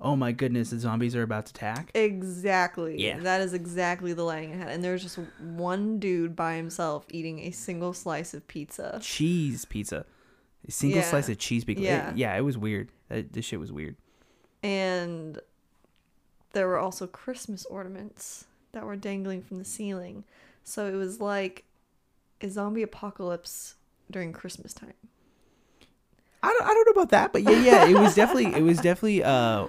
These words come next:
Speaker 1: odd that it was Christmas ornaments. Uh, there was a Chri-, I think there was even a Christmas tree in there.
Speaker 2: Maybe, I don't
Speaker 1: I
Speaker 2: know.
Speaker 1: remember there being a Christmas tree. Um,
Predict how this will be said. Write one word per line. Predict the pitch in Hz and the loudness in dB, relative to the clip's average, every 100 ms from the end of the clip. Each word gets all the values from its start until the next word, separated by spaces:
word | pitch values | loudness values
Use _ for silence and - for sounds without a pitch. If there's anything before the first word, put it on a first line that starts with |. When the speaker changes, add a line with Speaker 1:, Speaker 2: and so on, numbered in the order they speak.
| - - | -2 2
Speaker 1:
odd | 120 120 117 | 4 4 2
that | 113 | 0
it | 104 | 0
was | 107 - | -2 -6
Christmas | - 120 127 120 - 110 _ - | -6 -4 -4 -4 -6 -12 _ -4
ornaments. | 131 123 127 120 - _ _ - | -2 0 -2 -4 -10 _ _ -8
Uh, | 110 107 | -4 -2
there | 110 | -2
was | 104 | -4
a | |
Chri-, | - 156 | -4 -4
I | 151 | -2
think | 180 | -2
there | 180 | -2
was | 139 | -2
even | 143 131 | -2 -4
a | |
Christmas | 107 - 175 - 214 | -6 -8 -12 -8 -10
tree | - - 220 220 - _ _ _ - | -8 -6 -4 -4 -8 _ _ _ -6
in | 185 | -2
there. | 208 220 214 202 | 0 0 -2 -6
Speaker 2:
Maybe, | 220 180 170 | -8 -6 -6
I | 165 | 2
don't | |
Speaker 1:
I | 143 | 6
Speaker 2:
know. | 202 | 8
Speaker 1:
remember | 202 160 151 | 8 8 6
there | 127 | 6
being | 127 117 | 4 2
a | |
Christmas | 110 131 123 110 | 2 0 0 -4
tree. | - 107 110 - _ _ - | -4 -4 -4 -8 _ _ -4
Um, | 127 127 120 90 | 0 2 2 0